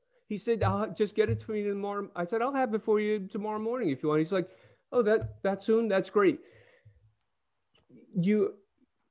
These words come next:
you're playing in an area that you shouldn't be because you relied on your lawyer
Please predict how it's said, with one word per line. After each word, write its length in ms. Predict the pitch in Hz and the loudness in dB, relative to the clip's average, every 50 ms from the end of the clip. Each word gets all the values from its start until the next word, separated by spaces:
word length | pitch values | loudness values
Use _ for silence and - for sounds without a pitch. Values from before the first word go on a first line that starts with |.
| _ _ _ | _ _ _
you're 140 | 214 190 180 | 0 0 0
playing 400 | - - 214 220 226 220 220 202 | 2 4 8 10 10 10 10 10
in 120 | 180 175 | 8 8
an 80 | 175 170 | 8 8
area 380 | 175 185 185 180 175 165 151 139 | 8 8 6 6 6 6 6 6
that 140 | 143 151 131 | 4 0 0
you 80 | 135 | -2
shouldn't 340 | 127 - - 180 156 135 120 | -4 6 6 6 8 8 4
be 160 | 113 120 113 | 0 -2 -2
because 440 | 110 113 135 - 175 160 147 139 143 | -2 -2 -2 4 4 4 4 4 -2
you 200 | - 151 156 170 | -4 2 4 6
relied 320 | 175 170 165 180 180 180 185 | 8 8 8 8 6 6 6
on 140 | 180 160 | 4 4
your 100 | 151 143 | 4 2
lawyer 520 | 139 139 156 165 160 151 139 120 120 - | 4 4 6 8 8 8 6 4 2 0